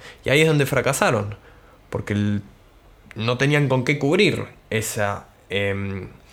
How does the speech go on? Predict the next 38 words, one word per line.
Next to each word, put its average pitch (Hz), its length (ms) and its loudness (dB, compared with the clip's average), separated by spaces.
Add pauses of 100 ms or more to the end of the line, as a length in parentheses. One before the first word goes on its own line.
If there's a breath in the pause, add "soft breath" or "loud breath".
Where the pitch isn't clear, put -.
(160 loud breath)
esa 113 300 -4
cantidad 120 580 2
de 113 140 2
energía. 104 560 -4 (500)
No 110 140 -4
tenían 151 300 2
ot-, 131 260 0
otra 123 340 2
fuente 131 300 0
que 113 60 0
vos 113 120 4
decís, 110 160 0
"Bueno, 113 300 2
una 110 180 0
fuente, 110 460 -2 (380 loud breath)
eh, 101 300 -2 (100)
verde 107 680 2 (120)
para 104 220 -4
cubrir 107 340 0
todo 101 200 2
eso". - 160 -6
Entonces, 120 320 0
¿qué 147 100 -2
es - 20 2
lo 151 100 4
que 135 80 2
pasa? - 380 -4 (480 loud breath)
Se - 140 -8
están 107 220 -2
quedando 117 540 0
sin 104 300 -2
carbón, 127 440 2
se 127 80 -4
están 107 180 -2
quedando 110 240 2
sin 107 220 -2
energía. 98 420 -4
Cuando, - 320 -8